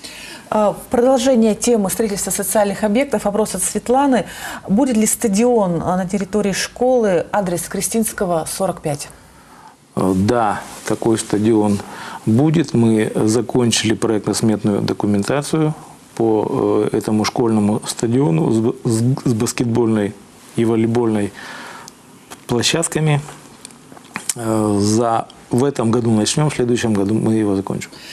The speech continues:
Speaker 1: А, еще один спортивный объект — это зал гимнастики «Локомотив».
Speaker 2: Э, воп-, вопрос очень хороший, поскольку он сегодня открыт. На Челюскинцев, сто два,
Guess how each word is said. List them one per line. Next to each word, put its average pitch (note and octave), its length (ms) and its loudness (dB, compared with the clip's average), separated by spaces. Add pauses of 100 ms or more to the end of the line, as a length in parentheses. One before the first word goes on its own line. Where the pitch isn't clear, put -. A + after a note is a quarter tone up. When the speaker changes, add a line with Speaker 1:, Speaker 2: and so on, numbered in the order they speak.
(260)
Speaker 1:
А, G3+ 160 2
еще G#3 220 0
один A3+ 120 2
спортивный G#3+ 480 0
объект — B3 260 0
это F#3 200 -4
зал F3 320 0
гимнастики G3 760 -2
«Локомотив». F#3 640 -4 (1120)
Speaker 2:
Э, B2+ 240 2 (560)
воп-, A#2 240 0
вопрос B2+ 460 2
очень A2+ 300 0
хороший, B2+ 420 0
поскольку A2 520 0
он A#2+ 220 2
сегодня A#2 640 2 (120)
открыт. D3 520 -2 (720)
На A2 260 2
Челюскинцев, G#2+ 960 0
сто - 300 -2
два, C3 420 2